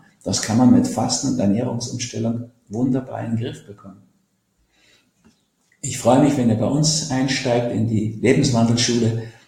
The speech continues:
und beim Online-Fasten, der Idealgewicht-Challenge vielleicht mitmacht. Da bereiten wir uns eine Woche, in der Detox-Woche schon mal vor in diese Richtung. Und dann kommt die Fastenwoche, die natürlich noch tiefgehender, nachhaltiger ist mit dieser Detox-Vorbereitung.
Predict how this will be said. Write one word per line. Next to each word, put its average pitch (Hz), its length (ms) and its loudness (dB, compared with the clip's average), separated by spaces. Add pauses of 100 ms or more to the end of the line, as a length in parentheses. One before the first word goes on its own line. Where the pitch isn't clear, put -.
(200)
und 98 120 0
beim 90 200 0
Online-Fasten, 120 760 0
der - 100 -2
Idealgewicht-Challenge 120 880 2
vielleicht 113 440 -2
mitmacht. 117 460 -4 (500)
Da 98 100 -2
bereiten 110 400 4
wir 104 60 6
uns 104 140 4
eine 104 320 4
Woche, - 500 0 (100)
in - 80 -10
der - 80 -10
Detox-Woche - 680 -4
schon - 160 -8
mal - 140 -2
vor 143 340 2
in 127 80 2
diese 123 280 0
Richtung. 123 420 -2 (640)
Und 98 120 0
dann 95 200 6
kommt 92 360 2
die 87 80 -8
Fastenwoche, 110 720 4
die 95 80 -2
natürlich 95 360 -2
noch - 280 -2
tiefgehender, 113 640 2
nachhaltiger 110 640 -2
ist - 360 -2 (220)
mit - 140 -18
dieser 82 240 -4
Detox-Vorbereitung. 104 1120 0